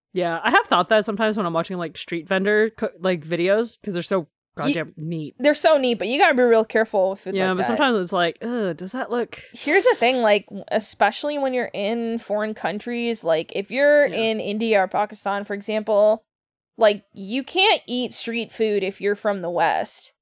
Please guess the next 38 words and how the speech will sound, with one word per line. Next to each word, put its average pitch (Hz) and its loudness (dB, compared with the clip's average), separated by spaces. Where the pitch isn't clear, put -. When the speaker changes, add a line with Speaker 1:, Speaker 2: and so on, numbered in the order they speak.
Speaker 1:
Yeah. 190 0
Speaker 2:
Our 269 6
bodies 262 4
are, 262 6
like, 226 4
not 202 0
meant 202 -2
for 190 0
it. 170 0
So, 247 4
like, 240 6
Speaker 1:
Yeah, 180 -4
they're 202 0
Speaker 2:
my, 262 6
Speaker 1:
weak. 330 -2
Speaker 2:
My 359 4
dad 247 4
would 220 2
talk 226 2
all 233 4
the 240 2
time 220 -2
about 196 2
how 220 4
great 202 -4
the 220 -4
street 202 -8
food 185 -6
was 160 -6
in 156 -10
India 180 -4
that 123 -10
he 202 -8
would 180 -6
eat - -12
growing 175 -4
up. 208 -2
Speaker 1:
Yeah. 180 -16